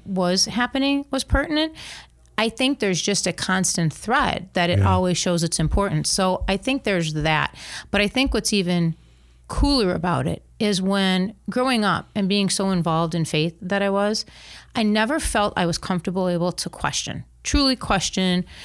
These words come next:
Speaker 1: It was always, "Well, this is what they said," or, "This is how it's interpreted.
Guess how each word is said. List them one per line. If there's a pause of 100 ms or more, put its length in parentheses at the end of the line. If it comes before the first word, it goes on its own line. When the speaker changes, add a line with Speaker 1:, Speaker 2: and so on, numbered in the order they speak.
(140)
Speaker 1:
It
was
always,
"Well,
this
is
what
they
said,"
or,
"This
is
how
it's
interpreted.